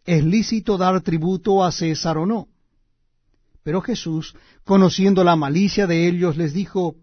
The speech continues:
"¿Por qué me tentáis, hipócritas? Mostradme la moneda del tributo." Y ellos le presentaron un denario.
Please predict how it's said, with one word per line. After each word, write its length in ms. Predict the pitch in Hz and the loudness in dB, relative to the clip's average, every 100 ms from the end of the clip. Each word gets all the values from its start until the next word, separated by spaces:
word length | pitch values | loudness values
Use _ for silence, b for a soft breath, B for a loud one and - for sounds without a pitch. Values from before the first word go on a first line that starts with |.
| _ _ _ - | _ _ _ -10
"¿Por 180 | 247 | -8
qué 140 | 247 339 | -4 -2
me 120 | 320 | 0
tentáis, 580 | 208 175 139 143 120 - | 2 2 2 -2 -2 -6
hipócritas? 1120 | 117 180 160 131 113 95 82 - - - _ _ _ _ _ _ _ _ _ _ _ _ _ _ - | -2 -2 -2 -4 -6 -10 -14 -20 -20 -20 _ _ _ _ _ _ _ _ _ _ _ _ _ _ 0
Mostradme 580 | 226 - 302 302 277 | 2 4 4 4 4
la 140 | 262 196 | 4 2
moneda 360 | 170 175 208 | 2 2 2
del 220 | 170 160 139 | 2 0 0
tributo." 540 | 147 160 160 - 87 _ _ _ _ _ - | -2 -2 -2 -6 -18 _ _ _ _ _ -14
Y 220 | 139 170 | -2 2
ellos 280 | 202 202 180 | 2 2 -2
le 120 | 190 | -2
presentaron 640 | 196 175 160 165 165 165 - | -4 -2 -2 0 -2 -4 -4
un 160 | 156 | 0
denario. 460 | 151 151 135 90 | 2 0 -2 -8